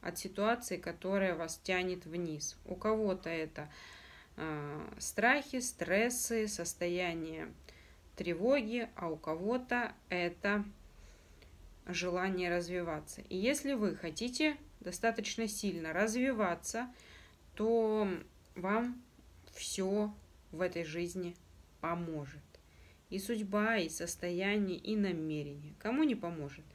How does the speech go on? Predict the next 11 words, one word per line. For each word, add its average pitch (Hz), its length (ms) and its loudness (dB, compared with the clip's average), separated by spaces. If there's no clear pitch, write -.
У 175 60 -4
кого, 220 640 2
а, 180 420 -2
есть 185 600 0
затыки 175 460 -2
в 175 60 -2
настоящем. 165 800 -6
Что - 180 -2
это 233 180 0
такое? 147 500 -8
Страхи, 254 720 2